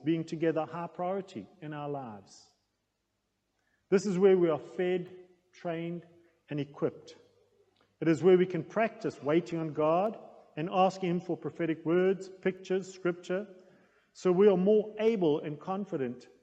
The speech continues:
to go and do it when we encounter people in our everyday routines. And we are getting a lot better at it as a church, just waiting on God, hearing from Him. The prayer meetings have been wonderful. We'll say something about that a little bit later.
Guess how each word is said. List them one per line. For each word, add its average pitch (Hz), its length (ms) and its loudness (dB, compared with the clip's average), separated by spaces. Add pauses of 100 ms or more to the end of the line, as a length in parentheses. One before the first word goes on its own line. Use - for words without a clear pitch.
(120)
to 147 100 -8
go 170 480 4
and 143 200 -6
do 175 200 0
it 123 220 -2 (100)
when 151 180 -6
we 151 80 -4
encounter 160 500 -8
people 156 520 -6
in 143 100 -12
our 139 220 -12
everyday 139 540 -8 (120)
routines. 135 640 -12 (720)
And 180 100 -4
we 220 80 0
are 220 220 -4
getting 190 240 -4
a 165 40 -4
lot 175 340 -6
better 156 300 -4
at 117 120 -6
it 101 100 -12 (340)
as 139 140 -10
a 135 60 -12
church, 131 420 -6 (320)
just - 200 -14
waiting 147 240 -6
on 147 120 -10
God, 139 340 -6
hearing 143 280 -6
from 131 220 -14
Him. 127 220 -12 (280)
The 123 80 -8
prayer 175 240 -2
meetings 151 360 -4
have 135 100 -8
been 139 180 -6
wonderful. 147 680 -2
We'll 120 120 -6
say 143 200 -6
something 135 260 -8
about 127 300 -6
that 135 60 -12
a - 20 -10
little 131 140 -6
bit 131 160 -6
later. 120 340 -8